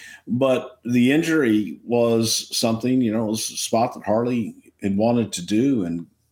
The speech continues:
injured himself. Um, now you gotta think about how bad Harley Race was injured here, because Harley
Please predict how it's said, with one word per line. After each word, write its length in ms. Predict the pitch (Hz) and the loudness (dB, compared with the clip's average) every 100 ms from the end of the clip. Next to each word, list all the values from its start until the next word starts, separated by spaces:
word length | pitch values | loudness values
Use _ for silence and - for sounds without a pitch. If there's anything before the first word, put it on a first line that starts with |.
| _ _ _ - | _ _ _ 0
injured 300 | 123 120 107 | 2 4 2
himself. 580 | 98 - 98 117 - - - - - _ | 0 0 2 0 -2 -14 -20 -20 -20 _
Um, 680 | 104 104 98 92 87 82 - _ - | -2 0 0 0 -2 -6 -8 _ -10
now 120 | 90 | -2
you 120 | 120 | 0
gotta 180 | 160 160 | 2 0
think 240 | - 160 127 | 0 -2 2
about 220 | 113 98 | 0 0
how 560 | 127 120 113 113 - - | 0 0 2 0 -2 0
bad 360 | 113 113 101 | 2 2 0
Harley 320 | 101 104 101 | 0 0 0
Race 320 | 98 98 98 - | 2 0 0 -6
was 160 | - | 0
injured 340 | 160 175 - 87 | 0 0 -6 -12
here, 280 | - - - _ _ _ _ _ _ _ _ _ _ _ | -14 -14 -20 _ _ _ _ _ _ _ _ _ _ _
because 720 | 123 113 101 98 - - - | 0 4 2 2 -2 -6 -16
Harley 720 | - 165 220 147 95 90 90 | -2 0 2 2 2 0 -4